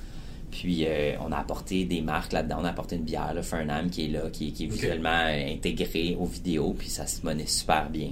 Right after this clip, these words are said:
Speaker 1: ça, là, tu sais, ça, on a beaucoup de reach, tu sais, les vidéos, ça se partage bien, euh, sur Facebook et compagnie.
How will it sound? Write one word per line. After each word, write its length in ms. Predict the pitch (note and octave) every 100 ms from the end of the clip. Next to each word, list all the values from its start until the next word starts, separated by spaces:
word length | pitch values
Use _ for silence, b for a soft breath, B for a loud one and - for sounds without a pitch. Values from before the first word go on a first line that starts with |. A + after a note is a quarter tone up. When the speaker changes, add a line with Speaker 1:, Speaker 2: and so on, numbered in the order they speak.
| F2+
Speaker 1:
ça, 200 | - E2+
là, 80 |
tu 60 | -
sais, 80 | -
ça, 140 | D2+ C#2+ B B -
on 100 | E2
a 60 |
beaucoup 240 | D#2 - -
de 120 | D2+
reach, 320 | D#2+ F2 -
tu 60 | -
sais, 160 | -
les 60 | D#2+
vidéos, 240 | D#2 D2+
ça 120 | - D2
se 60 |
partage 440 | - - D#2 D2+ D#2
bien, 320 | D#2 D#2 D2
euh, 60 | D2
sur 160 | -
Facebook 560 | - - - - F2 -
et 40 |
compagnie. 460 | - D2 C#2 A#1+ -